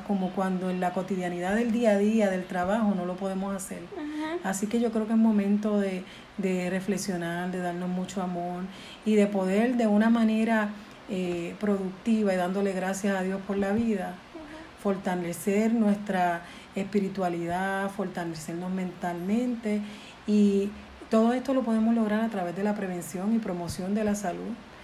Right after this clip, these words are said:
Speaker 2: Sí.
Speaker 1: Y viendo a la persona de manera holística.
Speaker 2: A mí me gustó mucho, ¿verdad? Viendo las definiciones de la medicina comunitaria, que decía que todo empezaba por la persona.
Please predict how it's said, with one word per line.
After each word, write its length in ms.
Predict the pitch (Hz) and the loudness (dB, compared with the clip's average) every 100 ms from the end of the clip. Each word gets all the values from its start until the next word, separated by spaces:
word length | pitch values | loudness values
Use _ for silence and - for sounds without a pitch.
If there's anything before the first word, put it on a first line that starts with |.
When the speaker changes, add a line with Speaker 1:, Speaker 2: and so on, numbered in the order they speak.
| - | -16
Speaker 2:
Sí. 440 | - 269 254 247 | -8 -4 -2 -2
Speaker 1:
Y 80 | 214 180 | -2 -2
viendo 220 | 185 196 | 0 4
a 40 | |
la 100 | 208 | 4
persona 360 | 208 202 208 196 | 4 0 0 0
de 60 | 196 | 0
manera 320 | 185 175 202 | -2 -2 0
holística. 560 | 180 190 202 214 208 254 | 0 -4 -4 -6 0 0
Speaker 2:
A 60 | |
mí 120 | 247 | 0
me 180 | 233 240 | 0 2
gustó 320 | 262 269 294 269 | 2 2 0 0
mucho, 340 | 269 262 294 262 240 220 220 | -2 -2 2 4 4 2 0
¿verdad? 240 | 226 233 | 2 2
Viendo 220 | 247 220 214 | 2 0 0
las 140 | 226 | 0
definiciones 680 | 254 269 262 262 269 262 254 | 0 -2 -4 -2 0 0 2
de 340 | 262 254 247 | 4 4 2
la 120 | 247 | 0
medicina 420 | 247 254 233 262 254 | -2 -4 -2 -2 0
comunitaria, 640 | 262 262 262 269 254 226 - - - - - - | -2 -4 -2 0 0 -2 -6 -16 -18 -18 -8 2
que 140 | 240 | 6
decía 500 | 233 233 233 220 220 | 6 2 0 0 2
que 340 | 247 247 233 226 | 2 4 4 2
todo 220 | 226 220 | 2 2
empezaba 560 | 226 254 262 262 262 254 | 0 0 6 8 8 6
por 500 | 233 214 214 208 202 202 - | 2 2 4 2 2 -2 -2
la 140 | 208 | -2
persona. 400 | 202 196 233 202 | -2 -2 -2 -2